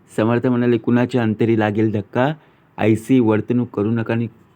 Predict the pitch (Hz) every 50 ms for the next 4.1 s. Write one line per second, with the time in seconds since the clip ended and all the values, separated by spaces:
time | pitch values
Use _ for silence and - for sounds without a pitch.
0 | _ _ _ - 104 104 107 107 104 104 101 98 113 104 95 95 92 92 101 101
1 | 92 87 - - - - _ _ _ _ _ _ _ _ _ _ - 98 104 -
2 | 127 131 123 120 123 120 120 - 127 143 - - - _ _ - - - - 117
3 | 113 113 127 131 123 117 113 - - 110 101 95 90 90 - - 104 95 - -
4 | 80 -